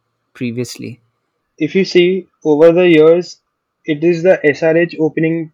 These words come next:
Speaker 2: combination of Bairstow and Warner that has been, that had been the most threatening, you know.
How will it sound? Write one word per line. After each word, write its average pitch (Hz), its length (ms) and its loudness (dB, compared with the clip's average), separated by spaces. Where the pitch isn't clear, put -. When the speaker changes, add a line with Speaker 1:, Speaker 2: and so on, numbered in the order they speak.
Speaker 2:
combination 156 560 -2
of 156 240 -6
Bairstow 147 720 2
and 165 180 0
Warner 147 380 2
that 147 140 0
has 151 220 -4
been, 151 300 -8
that 156 160 2
had 156 260 2
been 165 160 2
the 165 80 2
most 160 360 2
threatening, 151 480 0
you 135 100 -6
know. 170 180 -10